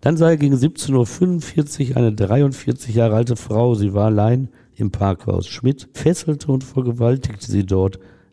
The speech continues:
nahm ihr das Geld weg und fügte ihr mit dem Messer lebensgefährliche Schnittverletzungen am Hals zu. Zum Glück wurde sie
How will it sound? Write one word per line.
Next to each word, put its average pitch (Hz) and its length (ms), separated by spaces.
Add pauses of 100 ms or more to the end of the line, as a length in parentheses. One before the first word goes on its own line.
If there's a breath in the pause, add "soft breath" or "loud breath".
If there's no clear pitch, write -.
nahm 113 240
ihr 117 60
das 110 260
Geld 139 340
weg 139 240
und 120 140
fügte 143 360
ihr 110 60
mit 110 200
dem 104 160
Messer 117 500
lebensgefährliche 117 1200
Schnittverletzungen 104 1040 (400 loud breath)
am 104 160
Hals 95 300
zu. 87 280 (520 soft breath)
Zum 104 240
Glück 110 400
wurde 104 300
sie 92 300